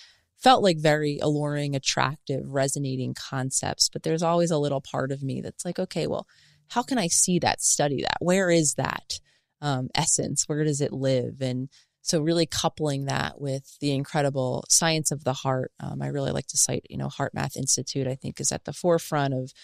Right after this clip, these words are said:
studying the heart and its energetic power. And so for me, um, giving it a physical location, right? And again, emphasizing, again, the foundational importance of if we're paying attention, endlessly distracted or hypervigilant to the world around us, or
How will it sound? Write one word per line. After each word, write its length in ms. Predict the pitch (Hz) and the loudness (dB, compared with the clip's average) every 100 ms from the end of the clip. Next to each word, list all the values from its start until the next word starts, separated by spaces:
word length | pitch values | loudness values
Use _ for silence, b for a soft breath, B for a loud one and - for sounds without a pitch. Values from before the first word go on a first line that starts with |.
| b b b - | b b b -2
studying 640 | - 180 202 160 139 170 | 6 8 10 6 2 0
the 80 | 151 | 0
heart 380 | - 151 156 - | 4 4 4 0
and 140 | 135 | -6
its 160 | 139 - | -4 -2
energetic 600 | 139 139 135 127 127 - | -2 -4 -6 -6 -6 -8
power. 640 | - 190 165 156 147 147 | 0 4 4 4 2 -2
And 320 | 143 - - _ _ _ _ - - | -6 -8 -12 _ _ _ _ -12 0
so 220 | - 160 | 2 2
for 200 | - 156 | 2 0
me, 380 | 151 156 151 139 b b _ _ 151 | 0 0 0 -4 b b _ _ -4
um, 520 | 143 131 127 131 - 151 | -2 -2 -4 -6 -10 -2
giving 320 | 185 175 175 | 2 2 2
it 100 | 160 | 2
a 60 | 147 | 0
physical 540 | - 147 147 - 135 | 2 2 2 0 0
location, 800 | 135 - - 139 - 151 147 156 175 - | 0 -2 -2 0 0 0 -4 -10 -16 -12
right? 260 | 139 139 - | -8 -6 -4
And 100 | 139 | -4
again, 240 | 139 139 | -2 -2
emphasizing, 760 | - 139 - 135 131 131 131 131 | -2 -4 2 2 2 -2 -4 -6
again, 280 | 131 139 135 | -6 -4 -4
the 80 | |
foundational 720 | 131 135 127 131 - 131 127 131 | -4 -4 -4 -4 -4 -4 -4 -6
importance 640 | 135 - 143 - 139 - | -8 -6 -6 -6 -6 -6
of 180 | 127 - _ _ _ - | -6 -10 _ _ _ -10
if 140 | 170 | 2
we're 100 | 208 | 2
paying 360 | 214 202 170 165 | 4 2 2 2
attention, 480 | - 156 151 151 139 | 0 -2 0 0 0
endlessly 360 | 147 147 147 | -2 0 0
distracted 720 | 143 139 - 131 139 - 135 | 0 -2 -2 -2 -4 -4 -4
or 80 | 127 | -2
hypervigilant 760 | - 165 - 143 139 143 135 - | 2 2 2 -2 -2 -2 -4 -4
to 120 | 139 | -2
the 100 | 135 | 0
world 280 | 139 143 131 | 2 0 0
around 440 | 127 131 135 131 | -4 -4 -4 -2
us, 380 | - 53 - - | -2 0 2 2
or 160 | - | 0